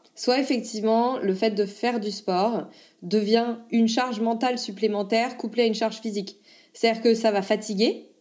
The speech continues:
ça va pomper de l'énergie, et en plus, c'est quelque chose qu'on s'impose parce qu'on s'est imposé ça dans sa discipline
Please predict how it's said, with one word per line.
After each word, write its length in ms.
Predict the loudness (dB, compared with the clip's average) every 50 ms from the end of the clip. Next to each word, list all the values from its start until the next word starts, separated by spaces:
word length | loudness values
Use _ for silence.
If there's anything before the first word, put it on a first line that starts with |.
| _ _ _ _
ça 160 | -2 -2 2
va 180 | 2 2 0 0 -4 -12 -16 _
pomper 300 | 0 0 2 4 2 2
de 60 | 4
l'énergie, 580 | 4 2 2 2 0 0 0 0 -2 -2 -4 -6 -10 -18 -20 -20 -16 _
et 100 | 2 2
en 80 | 2 2
plus, 160 | 4 4 2
c'est 140 | 2 4 2
quelque 180 | 2 2 2 2
chose 160 | -2 -4 -2
qu'on 140 | -4 -4 -4
s'impose 560 | -2 -2 -2 2 2 2 2 2 0 -4 -2
parce 220 | -2 -2 -2 -2
qu'on 100 | -6 -8
s'est 160 | -6 -4 -2
imposé 500 | 0 0 0 2 2 2 2 2 2 -2
ça 260 | -2 -2 -2 -2 -2 -2
dans 160 | -4 -6 -6
sa 180 | -4 -6 -6
discipline 800 | -6 -2 -2 -2 -2 -2 -6 -8 -4 -2 0 0 2 0 0 -2